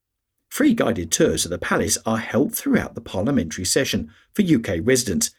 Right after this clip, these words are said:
who can apply through their M P or member of the House of Lords.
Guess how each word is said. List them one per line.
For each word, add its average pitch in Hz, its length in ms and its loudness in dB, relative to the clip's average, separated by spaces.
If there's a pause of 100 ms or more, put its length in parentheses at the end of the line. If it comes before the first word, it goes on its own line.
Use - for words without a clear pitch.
(260)
who 139 100 6
can 110 140 -2
apply 87 280 -4
through 87 220 -4
their 82 240 -6
M 80 200 -6
P 139 320 4 (240)
or 127 140 4
member 180 260 4
of 90 60 -2
the - 80 -6
House 82 280 -4
of 92 120 -6
Lords. 120 340 2